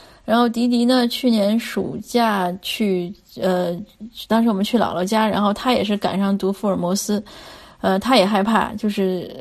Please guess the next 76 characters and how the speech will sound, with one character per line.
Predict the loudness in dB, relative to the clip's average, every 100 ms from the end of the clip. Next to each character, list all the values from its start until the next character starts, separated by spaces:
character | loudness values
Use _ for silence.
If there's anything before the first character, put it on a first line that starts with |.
| -2
我 | 0
在 | 4 4
哪 | 2
儿 |
他 | 2
就 | 2
在 | 2 0
哪 | -2 -6
儿， | -6
我， | -2 -2 0
我 | 0
上 | 2 4
楼 | 4
他 | 4
就 | 2
上 | 0 0
楼， | 2
我 | 2
下 | 0 0
楼 | 2 2
他 |
就 | 2
下 | 0 -2 -2
楼。 | -2 -6 -10 _ _ _
读 | 4
得 | 6
紧 | 6 2
张 | 2 2
的 | 2
时 | 0
候 | 2
呢， | 2 0
他 | 0
就 | 0
会 | 0 -2
说 | 0 0
出 | 2 0
来， | -2 -6 -16 _ -20 -20 -20 -20 2
因 | 4
为 |
他 | 6 4
需 | 2 4
要 | 4
舒 | 4 2
缓 | 2 2
他 | 2
的 | 2
心 | 2 4 2
情。 | 2 -4 -6 -12 -20 -20 -20 _
所 | 0
以 | 2
就 |
是 | 2
说 | 2
父 | 0 2 2
母， | 2
其 | 0 -2
实 | 0
你， | 0 -2 -2
我 | -2
们 | 2
能 | 2
给 | 2 0
予 | -2
孩 | -2 -4
子 | -2 -4
支 | -2 -2
持 | -2
真 | 0
的 | 0
是 | 0 -2
很 | -2 -2
多 | -2
方 | 0 0
面 | 0 0 -4
的。 | -6